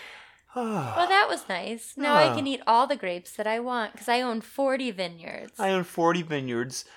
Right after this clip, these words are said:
Speaker 1: I'm not close to any farmers whatsoever. And I'm on an island that I bought because I have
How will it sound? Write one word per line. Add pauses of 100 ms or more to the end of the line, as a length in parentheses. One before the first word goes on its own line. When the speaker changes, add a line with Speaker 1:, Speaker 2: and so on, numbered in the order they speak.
(160)
Speaker 1:
I'm
not
close
to
any
farmers
whatsoever. (240)
And
I'm
on
an
island
that
I
bought
because
I
have